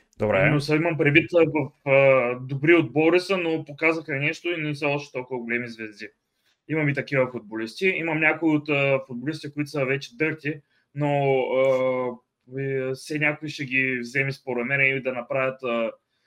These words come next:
Speaker 2: някой друг, а, сезон в някой от топ първенствата.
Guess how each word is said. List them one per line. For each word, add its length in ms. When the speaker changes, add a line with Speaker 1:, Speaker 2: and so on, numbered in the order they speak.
Speaker 2:
някой 320
друг, 280
а, 760
сезон 500
в 160
някой 380
от 60
топ 200
първенствата. 600